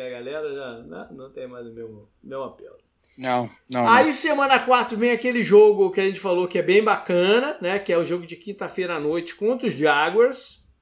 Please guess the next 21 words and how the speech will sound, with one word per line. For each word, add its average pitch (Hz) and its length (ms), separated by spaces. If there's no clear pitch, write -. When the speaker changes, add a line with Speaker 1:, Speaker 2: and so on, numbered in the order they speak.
Speaker 1:
E 151 680
é 170 80
o 196 180
confronto 208 680
do, 220 380
da 208 200
primeira 208 500
escolha 190 460
do 220 140
draft 165 320
desse 226 260
ano 233 160
contra 262 220
a - 20
primeira 269 280
escolha 208 340
do 226 140
draft 160 340
do 180 80
ano 180 120
passado. 247 680